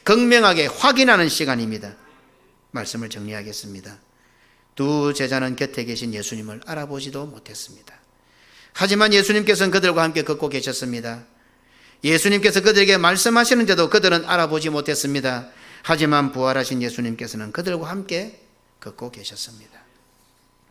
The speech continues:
두 제자는 예수님을 보지 못하였지만, 알아보지 못했지만 예수님께서는 그를, 그들을 알아보셨고 그들에게 찾아오셨습니다. 두 제자는 두려워 도망가고 있었지만 부활하신 예수님께서는 그들과 함께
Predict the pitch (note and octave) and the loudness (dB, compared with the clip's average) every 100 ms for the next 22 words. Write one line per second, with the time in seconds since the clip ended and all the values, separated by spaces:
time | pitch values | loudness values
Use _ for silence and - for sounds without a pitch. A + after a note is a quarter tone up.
0 | _ - - - - E3 A3 A3+ G3+ G3+ | _ -20 -20 -12 -2 4 4 6 4 6
1 | G3+ F#3 F3 F#3+ F#3 D#3+ F3+ E3 D3+ D3 | 4 4 2 0 0 0 0 0 -2 -2
2 | C#3+ C#3+ C#3+ C3+ B2+ B2+ F#3+ A3+ G3+ G3+ | -2 -2 -4 -6 -6 -6 -2 0 0 -2
3 | G3 C#3+ B2+ - A#2 A2 G#2+ _ _ _ | -2 -6 -8 -12 -12 -12 -14 _ _ _
4 | _ _ _ D3 C#3+ C#3+ C#3 C3+ C3+ B2+ | _ _ _ -2 -2 0 -2 -4 -6 -6
5 | B2 B2+ A#2+ B2 _ C#3+ B2+ A#2+ A2+ A#2+ | -6 -8 -10 -14 _ -10 -8 -8 -10 -14
6 | - _ _ - A#2 G#2 G#2 G#2 - G#2+ | -20 _ _ -12 -10 -10 -14 -16 -18 -12
7 | D#3 D#3+ D3+ C#3+ D3 - F3 E3 B2 A2 | -8 -8 -8 -10 -12 -14 -12 -12 -14 -16
8 | - G#2 G2+ _ _ _ _ _ _ _ | -18 -20 -20 _ _ _ _ _ _ _
9 | _ _ _ E3 F3+ F3 F3 E3+ E3 D#3 | _ _ _ 0 2 4 4 4 4 0
10 | D#3 - - E3+ D3 C3+ B2+ B2+ D3+ F#3 | -6 -16 -8 -2 -2 -2 -2 -2 -2 0
11 | G#3 C#3+ - A2+ A2 G#2 G2+ G2+ _ _ | -2 -2 -6 -10 -12 -14 -18 -20 _ _
12 | _ _ _ _ _ _ - C3+ C3+ C3 | _ _ _ _ _ _ -2 0 0 -2
13 | C3+ B2 A#2+ B2+ A#2 A#2+ A2+ A2 F3+ E3+ | -4 -4 -4 -6 -6 -8 -10 -6 -4 -4
14 | D3 E3+ F3 D#3+ E3 | -4 -6 -6 -6 -6